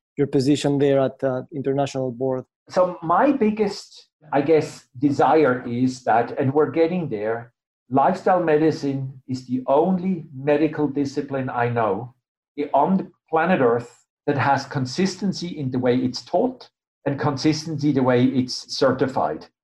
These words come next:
Speaker 2: The same exam is taken in Mexico as it is taken in the U K, as it is taken in Australia or in Qatar or in Saudi Arabia, in the Philippines, in Korea, in Japan, everywhere on earth. People learn of the same hymn sheet. They learn the same,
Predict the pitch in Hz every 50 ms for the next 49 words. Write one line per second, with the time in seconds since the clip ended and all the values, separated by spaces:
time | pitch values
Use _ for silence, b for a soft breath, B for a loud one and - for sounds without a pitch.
0 | _ - 151 151 - - - 185 202 233 247 254 247 196 185 - - - 165 160
1 | 160 165 165 160 - 147 139 - - 151 143 131 - 131 131 127 120 143 170 -
2 | - - 214 214 - 190 202 202 190 - - 139 135 156 143 139 127 - - 143
3 | 143 135 147 143 139 131 113 120 120 120 123 120 - - 147 151 175 190 190 -
4 | - 131 127 143 127 120 - - 151 143 131 - 135 139 135 131 123 123 - -
5 | 131 127 143 147 151 160 156 160 143 135 127 123 123 127 127 - - 135 131 151
6 | 165 160 147 143 135 - - 147 143 127 135 127 123 131 135 143 143 147 139 135
7 | 131 139 135 - 147 143 151 139 - 151 156 151 156 151 - _ _ _ _ _
8 | 156 156 156 156 156 151 139 143 147 147 156 160 165 151 139 127 156 151 - -
9 | 147 135 139 151 147 - - _ _ _ _ - 160 190 190 220 208 202 202 196
10 | 196 196 190 185 175 139 113 - - - - - _ _ _ _ _ _ _ -
11 | 185 180 - 165 160 147 143 151 151 160 170 175 180 180 - 135 117 - - 127
12 | 127 - 151 165 190 190 180 196 226 - - - 240 285 277 - - - _ _
13 | _ _ _ _ - 151 151 151 151 147 135 135 131 127 - 156 151 160 185 214
14 | 226 202 202